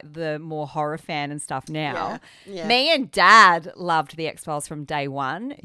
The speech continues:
Speaker 1: You were scared and would have to go off into your room and didn't wanna watch it for a
Speaker 2: Yeah.
Speaker 1: really long, long time.
Speaker 2: Yeah.
Speaker 1: The same as Buffy,
Speaker 2: Same
Speaker 1: which
Speaker 2: as
Speaker 1: is gonna
Speaker 2: Buffy.
Speaker 1: be spoken about quite a bit in this
Speaker 2: Quite a
Speaker 1: podcast.
Speaker 2: bit.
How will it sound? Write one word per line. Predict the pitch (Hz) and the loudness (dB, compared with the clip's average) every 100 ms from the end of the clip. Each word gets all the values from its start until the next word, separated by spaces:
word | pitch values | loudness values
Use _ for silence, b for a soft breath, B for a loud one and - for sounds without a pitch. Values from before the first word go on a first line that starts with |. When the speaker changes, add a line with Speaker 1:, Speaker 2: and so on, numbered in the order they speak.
| 143 | -10
Speaker 1:
You | 208 339 | -6 -2
were | 494 | -2
scared | - - 185 175 | -2 0 2 2
and | 156 165 | -2 -6
would | 170 | -6
have | 170 170 - | -2 -4 -4
to | |
go | 175 170 160 156 160 - | -4 0 0 0 -4 -4
off | 170 - | -6 -6
into | 156 170 | -14 -10
your | 160 143 | -10 -10
room | 151 165 143 | -12 -10 -10
and | 143 | -10
didn't | 151 | -12
wanna | 151 143 | -8 -8
watch | 135 175 - | -6 -8 -6
it | 147 - | -8 -6
for | 180 170 | -4 -2
a | |
Speaker 2:
Yeah. | 175 180 | -2 0
Speaker 1:
really | 302 330 311 | 0 0 0
long, | 262 254 240 | 4 4 6
long | 240 233 | 4 4
time. | 208 220 185 208 156 | 0 2 4 4 2
Speaker 2:
Yeah. | 190 190 190 | -2 -6 0
Speaker 1:
The | 294 | 0
same | 294 285 311 381 | 6 6 6 4
as | 349 285 180 _ | 4 4 -2 _
Buffy, | - 208 269 - | 4 6 4 -2
Speaker 2:
Same | 180 202 208 | -6 -4 -4
Speaker 1:
which | |
Speaker 2:
as | 208 | -4
Speaker 1:
is | |
gonna | 220 214 165 | -4 -4 -4
Speaker 2:
Buffy. | 196 | -2
Speaker 1:
be | 175 160 160 b b b | -2 -2 -4 b b b
spoken | - - 180 170 165 | -10 -2 -2 -2 -4
about | 151 | -6
quite | - - 160 | -8 -10 -8
a | 143 | -6
bit | 156 180 139 | -8 -10 -10
in | |
this | 139 - | -12 -8
Speaker 2:
Quite | 185 - | -8 -6
a | |
Speaker 1:
podcast. | 175 175 | -8 -8
Speaker 2:
bit. | 151 | -8